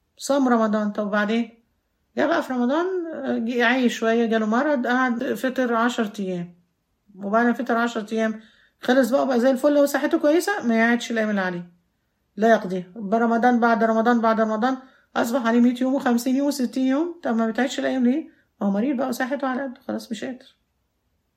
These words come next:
طب هيعمل إيه؟ هيب-، هيبعث يوم القيامة عنده ركن من أركان الإسلام، الصيام، ناقص. مرأة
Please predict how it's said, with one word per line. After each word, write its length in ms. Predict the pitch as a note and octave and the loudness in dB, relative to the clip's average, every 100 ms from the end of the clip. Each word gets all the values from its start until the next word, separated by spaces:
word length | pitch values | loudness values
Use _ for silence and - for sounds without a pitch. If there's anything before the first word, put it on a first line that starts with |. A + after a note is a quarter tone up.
| _ _ _ _ _ - | _ _ _ _ _ -8
طب 160 | F3+ | -6
هيعمل 340 | F#3 G#3 A#3 A#3 | -2 0 2 4
إيه؟ 180 | A#3+ B3 | 2 2
هيب-، 220 | A#3 C#4+ | 2 2
هيبعث 420 | A3+ D#4 E4 - | 2 2 0 2
يوم 120 | D4 | 0
القيامة 300 | B3+ A#3 A#3+ | 0 0 0
عنده 320 | B3+ A#3+ A#3+ A#3+ - _ - | 2 4 2 0 -10 _ 0
ركن 200 | - E4+ | 2 4
من 60 | D#4+ | 4
أركان 340 | C4+ C4+ D#4+ F4+ | 2 2 4 4
الإسلام، 520 | C4+ A#3+ B3+ E4+ C4 | 2 0 2 4 2
الصيام، 600 | E3 - A#3+ D#4 B3 E3+ - _ | 0 -4 0 0 0 -4 -12 _
ناقص. 500 | C4 - - - - _ _ _ _ _ _ | -4 -2 -4 -14 -16 _ _ _ _ _ _
مرأة 460 | A3+ D#4+ D4 G3+ | 4 6 6 2